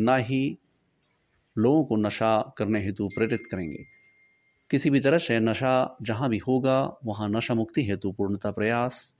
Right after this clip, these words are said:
किया जाएगा। संपूर्ण जिले में जिला समन्वयक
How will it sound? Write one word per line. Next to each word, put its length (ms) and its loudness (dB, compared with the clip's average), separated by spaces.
किया 180 2
जाएगा। 460 -6
संपूर्ण 580 4
जिले 300 2
में 320 -2
जिला 440 2
समन्वयक 640 0